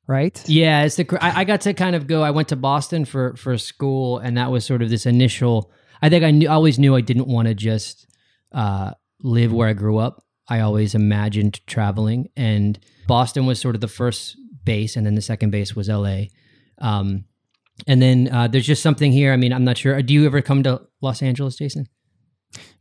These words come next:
Speaker 1: I mean, I've spent time there. It's been a while, but yes.
Speaker 2: It's, it's a city that you really feel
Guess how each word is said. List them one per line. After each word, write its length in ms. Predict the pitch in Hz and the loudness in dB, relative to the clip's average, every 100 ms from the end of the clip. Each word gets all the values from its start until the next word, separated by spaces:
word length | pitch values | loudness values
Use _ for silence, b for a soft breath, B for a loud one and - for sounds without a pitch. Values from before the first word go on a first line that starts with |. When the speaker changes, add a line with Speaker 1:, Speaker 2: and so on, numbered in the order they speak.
| - - | -10 0
Speaker 1:
I 80 | |
mean, 160 | 165 165 | 2 2
I've 100 | 151 | 2
spent 240 | - 185 | 0 -2
time 280 | - 160 165 | 0 0 2
there. 180 | 135 131 | 0 0
It's 80 | 143 | 0
been 160 | - | 0
a 60 | 147 | 0
while, 340 | 120 113 113 123 | 0 -4 -6 -6
but 220 | 127 120 | -6 -6
yes. 400 | 131 117 - - | -8 -8 -14 -8
Speaker 2:
It's, 300 | 165 151 - - | -2 -2 -4 -2
it's 160 | 156 170 | 0 2
a 80 | |
city 320 | 147 175 165 165 | 2 2 4 4
that 200 | 147 143 | 2 0
you 140 | 139 | 0
really 260 | 139 143 143 | 2 4 2
feel 560 | - 139 135 127 117 | 0 0 2 2 0